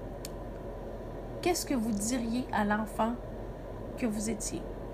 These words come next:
Quelle leçon de vie, quelle expérience vous aimeriez partager, vous aimeriez avoir connue quand vous étiez jeune ? Ou peut-être des fois, il est trop tôt pour comprendre, ou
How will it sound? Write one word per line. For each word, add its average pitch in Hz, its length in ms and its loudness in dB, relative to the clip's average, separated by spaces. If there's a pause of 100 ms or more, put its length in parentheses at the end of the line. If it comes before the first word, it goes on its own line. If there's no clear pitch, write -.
(180)
Quelle 269 260 6
leçon 277 380 6
de 226 120 4
vie, 233 320 2 (760)
quelle 247 140 8
expérience 247 760 4
vous 247 40 4
aimeriez 226 540 4 (120)
partager, 208 560 4 (160)
vous 247 80 2
aimeriez 226 460 4
avoir 214 440 6 (600)
connue 254 400 6 (840)
quand 220 140 6
vous 220 160 2
étiez 190 300 2
jeune ? 180 200 2 (100)
Ou 240 40 0
peut-être 220 380 4
des 226 100 2
fois, 233 180 4
il 226 120 4
est 214 80 -2
trop 254 180 2
tôt 302 160 2
pour 262 220 0
comprendre, 247 480 2 (160)
ou 240 200 4